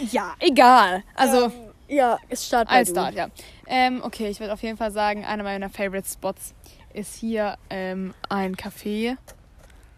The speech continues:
Speaker 1: Ich weiß nicht, es heißt unvergleichbar, wenn jemand's kennt, dann ja, richtig geil. Ich geh da richtig gerne hin und schlepp da auch immer gerne andere hin. Aber originell kenn ich das eigentlich selber von Luisa. <laughs> Weil wir da einmal zusammen waren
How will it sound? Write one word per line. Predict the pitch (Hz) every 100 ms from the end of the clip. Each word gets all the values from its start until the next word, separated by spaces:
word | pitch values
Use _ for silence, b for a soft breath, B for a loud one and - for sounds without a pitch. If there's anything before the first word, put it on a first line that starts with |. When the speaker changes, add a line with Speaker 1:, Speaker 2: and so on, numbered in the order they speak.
| b b b - - -
Speaker 1:
Ich | 190 -
weiß | 196 190
nicht, | 202 190 -
es | 196 -
heißt | 190 190
unvergleichbar, | - 185 180 185 - 185
wenn | 185
jemand's | 180 180 -
kennt, | 202 190
dann | 190 180 185 - - _ - - b b - -
ja, | 208 190 285 370 - 214
richtig | 214 - 214
geil. | 202 208 233
Ich | 214 -
geh |
da | 196
richtig | 196 - 202 220 -
gerne | - 190 202
hin | 208
und | 196
schlepp | - 196
da | 185
auch | 180
immer | 196
gerne | 190 190 190 - -
andere | 208 196
hin. | 196 226 247 B B -
Aber | 320 254 233 254 -
originell | 220 202 208 196 196
kenn | -
ich | 190
das | -
eigentlich | 196 190
selber | 185 185
von | - 190
Luisa. | 185 190 196 226 -
<laughs> | - 247 247 - - 453 440 392 381 359 370
Weil | 254 233
wir | 254
da | 247 -
einmal | - 247 247
zusammen | 254 254 240
waren | 254 277